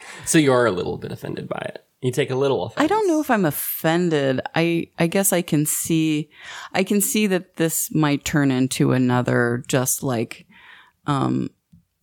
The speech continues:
Speaker 2: trope, uh, evidencing how ridiculous women are. Maybe.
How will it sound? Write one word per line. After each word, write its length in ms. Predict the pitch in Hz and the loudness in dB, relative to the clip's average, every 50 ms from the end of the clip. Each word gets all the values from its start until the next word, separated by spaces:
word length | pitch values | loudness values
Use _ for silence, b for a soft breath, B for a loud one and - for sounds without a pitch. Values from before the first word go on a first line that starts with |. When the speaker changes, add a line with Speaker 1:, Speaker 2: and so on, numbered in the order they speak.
| - - - _ _ _ _ _ _ _ _ _ _ _ _ _ | -14 -14 -14 _ _ _ _ _ _ _ _ _ _ _ _ _
Speaker 2:
trope, 500 | - - - 160 156 151 147 147 - - - _ _ _ _ _ _ _ _ _ _ _ _ _ _ _ _ _ _ - | -10 -8 -4 -2 -2 -2 -2 -4 -8 -12 -20 _ _ _ _ _ _ _ _ _ _ _ _ _ _ _ _ _ _ -4
uh, 800 | 160 160 151 143 143 - - - - - - 135 139 - - - - - - - _ _ _ - _ _ _ _ | -2 0 0 0 2 2 2 0 0 0 -2 -2 -4 -4 -6 -6 -8 -10 -12 -20 _ _ _ -20 _ _ _ _
evidencing 1080 | - 147 139 139 143 135 147 135 131 135 131 - - 135 131 127 127 127 123 120 113 - - _ _ _ _ _ _ | -2 -2 0 0 0 0 2 0 0 0 -2 0 0 0 0 0 0 -2 -2 -2 -2 -4 -6 _ _ _ _ _ _
how 280 | 123 139 156 135 135 127 | -6 -2 0 2 2 2
ridiculous 720 | 123 143 139 131 123 123 123 - 135 120 110 117 - - | 2 0 -2 0 0 -2 -2 0 0 0 0 -2 -2 0
women 300 | 117 117 113 107 95 101 | 0 2 2 2 2 2
are. 320 | 87 71 65 73 - 131 - _ _ _ _ _ _ _ _ _ _ - - - _ _ - | 0 0 0 -2 -4 -6 -8 _ _ _ _ _ _ _ _ _ _ -20 -20 -20 _ _ -4
Maybe. 480 | 127 107 73 - - - 67 139 - | -2 -2 -2 -2 -4 -6 -8 -8 -8